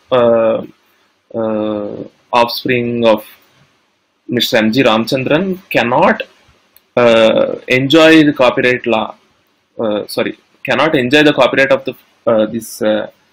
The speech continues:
uh, movie right now. So anyone screen this movie, anyone can reuse this movie, anyone can do whatever they want with, with this movie, uh, effectively from twenty nineteen January first.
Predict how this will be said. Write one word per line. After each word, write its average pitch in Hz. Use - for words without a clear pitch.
uh, 104
movie 131
right 110
now. 107
So 151
anyone 147
screen 139
this 147
movie, 139
anyone 135
can 127
reuse 127
this 131
movie, 120
anyone 120
can 120
do 120
whatever 117
they 117
want 110
with, 110
with 110
this 113
movie, 104
uh, 104
effectively 123
from 113
twenty 131
nineteen 123
January 120
first. -